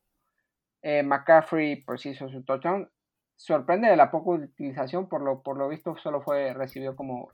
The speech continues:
doce, trece acarreos, entonces teniendo un arma ahí,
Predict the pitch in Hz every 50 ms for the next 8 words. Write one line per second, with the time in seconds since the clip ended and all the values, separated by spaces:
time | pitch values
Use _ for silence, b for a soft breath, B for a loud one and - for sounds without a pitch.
0 | _ - 139 143 143 143 - 139 - 135 139 135 - 147 131 - - 123 120 127
1 | 135 151 165 165 165 131 123 - - 131 127 131 131 131 _ _ _ _ _ _
2 | _ _ _ _ _ _ _ _ _ - 139 139 139 143 147 147 143 143 143 147
3 | 147 143 139 135 131 120 113 117 131 151 165 165 160 -